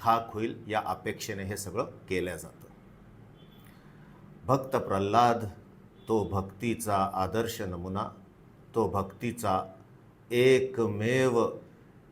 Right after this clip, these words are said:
डेडिकेशनचा एक्झॅम्पल असलेला मनुष्य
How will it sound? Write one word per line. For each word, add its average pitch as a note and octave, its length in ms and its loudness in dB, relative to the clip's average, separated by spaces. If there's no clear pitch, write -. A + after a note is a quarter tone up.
डेडिकेशनचा A2 1200 0
एक्झॅम्पल A#2+ 920 2
असलेला G#2 680 0
मनुष्य G2+ 480 -6